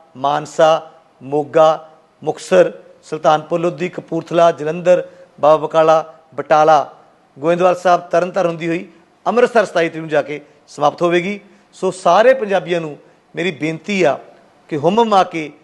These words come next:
ਸਾਡੀ ਇਸ ਪੰਜਾਬੀ ਮਾਂ ਬੋਲੀ ਯਾਤਰਾ ਨੂੰ ਕਾਮਯਾਬ ਕਰੋ। ਜਿੰਨੇ ਵੀ ਖਾਸ ਤੌਰ 'ਤੇ ਸਾਡੇ ਲੇਖਕ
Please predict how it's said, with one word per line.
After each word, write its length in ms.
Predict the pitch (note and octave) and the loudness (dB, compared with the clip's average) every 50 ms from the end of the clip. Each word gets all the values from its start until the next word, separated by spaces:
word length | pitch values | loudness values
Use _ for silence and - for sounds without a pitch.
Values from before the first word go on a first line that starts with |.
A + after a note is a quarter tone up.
| _ _ _ _ | _ _ _ _
ਸਾਡੀ 320 | - D#3+ D#3+ D#3+ E3 F3 F3 | -4 -2 -2 -2 -4 -6 -6
ਇਸ 120 | F3 F3 - | -6 -6 -10
ਪੰਜਾਬੀ 380 | - E3 D3+ D#3 D3+ D#3+ E3 | -16 -6 -6 -4 -4 -4 -6
ਮਾਂ 160 | D#3+ D3+ D3+ | -6 -6 -6
ਬੋਲੀ 140 | D3+ D#3 D3+ | -4 -4 -6
ਯਾਤਰਾ 220 | D#3 D#3 D3+ D#3 D3+ | -6 -4 -4 -4 -6
ਨੂੰ 120 | D#3 D#3 - - _ _ _ _ | -6 -10 -14 -20 _ _ _ _
ਕਾਮਯਾਬ 360 | C#3+ D3 D#3 D#3 D#3 E3+ E3 | 0 0 0 2 0 0 0
ਕਰੋ। 260 | - E3+ E3+ F3+ F#3 F3+ - _ _ _ _ | 0 -4 -6 -6 -8 -10 -14 _ _ _ _
ਜਿੰਨੇ 300 | B2+ C3 D#3+ F3+ F#3+ G#3 | -14 -12 -10 -4 -4 -4
ਵੀ 100 | G3+ G#3 | -4 -2
ਖਾਸ 220 | - F#3 E3+ D#3+ D#3+ | 0 0 0 0 0
ਤੌਰ 160 | - F3 E3 | -2 -6 -6
'ਤੇ 120 | E3+ F3+ | -6 -6
ਸਾਡੇ 320 | D3 D#3 D#3 D3 D3 D3 C#3+ - _ _ _ _ _ _ | -6 -6 -6 -6 -8 -10 -10 -14 _ _ _ _ _ _
ਲੇਖਕ 480 | B2+ C3+ D#3 E3 D#3+ - G3+ F#3+ G3 | -12 -6 -4 -4 -2 -2 -2 -4 -4